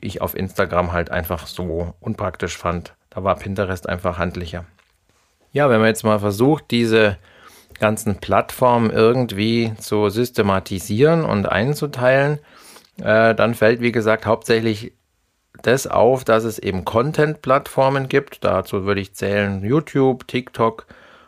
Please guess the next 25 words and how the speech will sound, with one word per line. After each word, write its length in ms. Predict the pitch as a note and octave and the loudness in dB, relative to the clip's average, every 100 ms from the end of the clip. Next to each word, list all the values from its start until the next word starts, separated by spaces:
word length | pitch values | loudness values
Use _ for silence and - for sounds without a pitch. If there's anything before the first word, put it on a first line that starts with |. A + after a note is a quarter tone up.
| _ | _
und 200 | A#2 G#2 | -4 -2
auch 160 | F#2+ F2+ | -2 -4
Twitch 440 | - C3 F3 - | -4 -2 -2 -6
zum 160 | - D3 | -2 2
Beispiel 380 | A#2+ B2+ - - | 2 2 -2 -2
als 200 | G2 - | -2 -6
die 100 | F#2 | -6
bekanntesten 680 | F#2+ G#2 B2 D3+ D3 C#3+ C3 | -2 0 0 0 -2 -4 0
Content-Plattformen, 1080 | B2 C3 C3+ B2 - A2+ A2+ - A#2 A2 | 0 0 0 0 -2 0 0 0 0 0
die 80 | G#2 | 0
sich 180 | G2 G2+ | -4 -2
dann 220 | F2+ G2+ | 0 0
wieder 200 | A#2+ A2 | 0 0
ihrerseits 540 | G2 A#2+ B2 A2+ G#2 - | 0 0 0 0 -2 0
darin 300 | F2+ A#2 A2 | 0 0 -2
unterscheiden, 640 | A2 G#2 G2 G2 G2+ G#2 - - - _ - | -2 -2 -2 -2 -2 -6 -12 -20 -20 _ -4
dass 220 | G#2 - | -4 0
man 100 | F#2+ | 0
entweder 440 | F#2+ G2+ G2+ F#2+ | 0 0 0 2
hauptsächlich 520 | F#2 - G2+ F2+ E2+ F2 | 0 -2 -4 -4 -6 -4
live 340 | D#2+ G2+ C#3 | 0 0 -2
streamt 520 | - - C3 D3 D3+ | -6 -6 -2 -2 -2
und 140 | G#2+ G2 | -4 0
eher 260 | G2+ F2+ | 0 0
weniger, 580 | G2 A#2 A#2 A2 G#2 | 0 -2 2 4 4